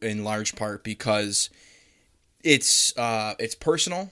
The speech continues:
to some people. It, uh, people lived through it. They experienced it. There's still people alive today, as with most of the modern units here that we're doing.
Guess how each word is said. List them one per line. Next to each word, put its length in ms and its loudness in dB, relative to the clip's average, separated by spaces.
to 100 -10
some 220 -2
people. 460 -8
It, 400 -2
uh, 200 -2
people 280 -6
lived 200 0
through 180 0
it. 80 0
They 100 -2
experienced 560 0
it. 40 -6
There's 140 -4
still 120 -2
people 200 -4
alive 320 -6
today, 440 2
as 220 -2
with 160 -2
most 260 4
of 40 -6
the 60 -2
modern 360 -2
units 300 -4
here 140 -4
that 80 -6
we're 120 -6
doing. 320 -6